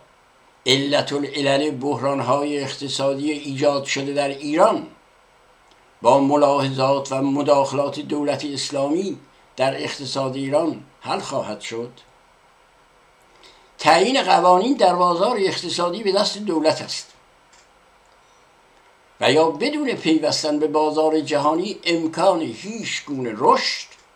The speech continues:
و حرکت اقتصادی به سوی سودآوری برای ملت یا ملت‌ها امکان ندارد. یعنی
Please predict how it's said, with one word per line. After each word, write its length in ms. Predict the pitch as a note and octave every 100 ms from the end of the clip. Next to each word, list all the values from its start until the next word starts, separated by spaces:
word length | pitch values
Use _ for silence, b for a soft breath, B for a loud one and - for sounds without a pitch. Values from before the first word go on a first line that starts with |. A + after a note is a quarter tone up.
| _ _ -
و 100 | C3+
حرکت 380 | D#3 D#3 A3 G#3
اقتصادی 600 | F3+ - C#3+ C#3 C#3+ E3
به 100 | C#3
سوی 340 | C3+ F3 C#3+ G#2 - - - B _
سودآوری 1000 | - - F3+ D3 B2+ B2+ B2 B2 A3 A#3 b b b b
برای 360 | A#2 D3 G3+ D#3
ملت 760 | B2+ C3 B2+ C3+ G3 - - - _ _ _ _ -
یا 140 | A#2
ملت‌ها 720 | A2+ A#2 A#2+ A#2 C#3+ F#3 F#3 - _ _ -
امکان 360 | B2 A2 A#2+ B2+
ندارد. 520 | A2+ F#2+ - - - - _ _ _ _ _ _ _ _ _ _ _ _ _ _ b b
یعنی 520 | G#2 G#2+ G#2 E3 A#3+